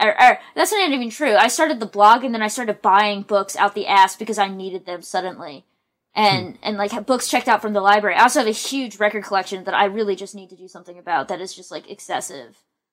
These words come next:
Speaker 1: Um,
Speaker 2: <laughs>
Speaker 1: because I was, like, a
Speaker 2: But
Speaker 1: recording
Speaker 2: those things add
Speaker 1: engineer.
Speaker 2: value to your life, you know? They,
Speaker 1: Yeah, I mean,
Speaker 2: the
Speaker 1: they
Speaker 2: books
Speaker 1: do.
Speaker 2: and the musics.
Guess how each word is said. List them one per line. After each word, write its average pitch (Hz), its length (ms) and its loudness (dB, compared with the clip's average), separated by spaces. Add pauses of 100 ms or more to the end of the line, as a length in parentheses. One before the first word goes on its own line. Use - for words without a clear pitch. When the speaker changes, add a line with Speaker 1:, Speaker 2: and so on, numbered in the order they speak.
(360)
Speaker 1:
Um, 180 500 0 (140)
Speaker 2:
<laughs> 110 160 -18 (220)
Speaker 1:
because 254 220 2
I 233 120 6
was, 220 120 0
like, 226 120 0
a 226 40 -6
Speaker 2:
But 208 80 -2
Speaker 1:
recording 233 280 4
Speaker 2:
those 226 60 -2
things 233 220 0
add 214 180 4
Speaker 1:
engineer. 170 200 4
Speaker 2:
value 226 260 0
to 107 40 0
your 107 180 0
life, 104 320 -4
you 120 60 -4
know? 117 220 0 (200)
They, 135 340 0
Speaker 1:
Yeah, 135 180 8
I 269 160 8
mean, 339 140 2
Speaker 2:
the 311 60 6
Speaker 1:
they 311 60 4
Speaker 2:
books 123 120 6
Speaker 1:
do. 202 220 6
Speaker 2:
and 127 140 0
the 120 60 -6
musics. 127 540 -8